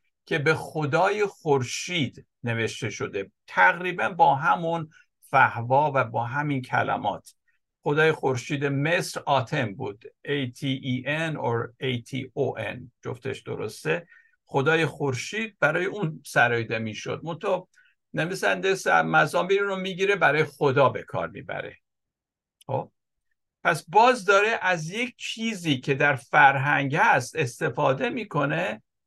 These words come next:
برای تمجید خدا. اه، مزمور صد و چهار هنر خلاق نویسنده عبری مزمور پس نبوده، بلکه بهره‌گیری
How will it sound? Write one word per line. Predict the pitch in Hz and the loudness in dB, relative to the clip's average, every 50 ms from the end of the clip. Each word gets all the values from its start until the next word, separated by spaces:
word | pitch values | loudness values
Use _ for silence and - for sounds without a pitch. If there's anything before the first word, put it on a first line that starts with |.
| _ _ _ _ _ _ - | _ _ _ _ _ _ 0
برای | 139 135 135 143 151 160 165 170 175 170 175 170 | 2 2 4 4 4 2 2 2 4 4 2 2
تمجید | 165 - 139 127 123 123 117 117 - 147 127 127 143 139 139 135 | 0 0 0 2 2 2 0 -2 -4 -6 -4 0 2 2 2 0
خدا. | 123 - - 113 104 95 - 95 82 - _ _ _ _ _ _ _ _ _ _ _ _ _ _ _ _ _ _ _ _ _ _ _ _ - | 0 -2 -4 -4 -2 -2 -2 -4 -4 -6 _ _ _ _ _ _ _ _ _ _ _ _ _ _ _ _ _ _ _ _ _ _ _ _ -2
اه، | - 139 143 143 143 139 139 139 135 131 123 117 - _ _ _ _ _ _ _ _ _ | 2 4 6 8 8 8 6 6 4 4 2 -2 -6 _ _ _ _ _ _ _ _ _
مزمور | 170 175 190 196 190 170 190 226 254 277 254 | 4 6 8 8 6 4 0 -4 -4 -4 -4
صد | 254 - 220 196 175 196 | 0 2 2 2 2 2
و | 185 | -2
چهار | - - - 190 160 151 165 196 220 220 226 220 | -6 -2 0 0 2 2 2 2 4 4 4 2
هنر | 185 135 143 147 147 156 180 196 208 202 | 0 0 0 0 2 2 2 2 2 0
خلاق | 185 - - - 160 151 143 139 135 139 160 175 180 180 170 | -2 -4 -6 -4 -4 -2 -2 -2 -2 0 2 4 4 4 2
نویسنده | 175 170 151 139 135 131 127 123 - - 131 127 123 123 143 151 147 147 - - 127 | 0 0 0 0 0 0 -2 -2 -2 -2 0 0 2 2 2 2 0 0 0 0 0
عبری | 123 117 120 117 127 143 147 147 139 131 127 123 - - - _ _ _ _ _ _ - | 0 0 -2 -2 -2 2 4 4 4 6 4 2 0 -2 -6 _ _ _ _ _ _ -2
مزمور | 127 127 123 123 123 117 110 123 151 180 196 190 | 4 4 6 6 4 0 -2 -6 -6 -4 -4 -2
پس | - 175 156 - - | -2 -2 -4 -4 -4
نبوده، | 165 165 170 165 151 123 101 98 - 107 107 | 2 4 6 6 6 4 0 -6 -8 -10 -4
بلکه | 139 151 165 165 - 185 175 | 0 0 0 0 0 -4 -6
بهره‌گیری | 147 131 - 143 131 139 131 131 135 143 135 123 120 127 127 127 131 147 185 208 220 233 226 220 | -2 2 2 4 4 4 2 0 0 0 -2 -2 -4 -4 -4 -4 -4 -4 -4 -4 -4 -4 -6 -6